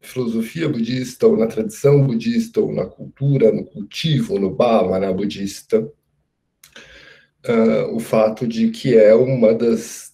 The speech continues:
tradições na qual a questão do sofrimento recebe uma ênfase maior.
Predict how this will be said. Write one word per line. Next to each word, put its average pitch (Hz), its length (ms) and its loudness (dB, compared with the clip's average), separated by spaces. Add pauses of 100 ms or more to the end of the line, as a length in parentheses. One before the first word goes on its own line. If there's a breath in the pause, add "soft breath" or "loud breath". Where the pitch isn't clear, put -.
(160)
tradições 113 920 0
na 117 180 -2
qual 101 400 2
a 110 80 2
questão - 520 -2
do 131 100 -2
sofrimento 113 680 0
recebe 104 480 -4
uma 101 220 -2
ênfase 98 680 -2 (340 loud breath)
maior. 95 680 2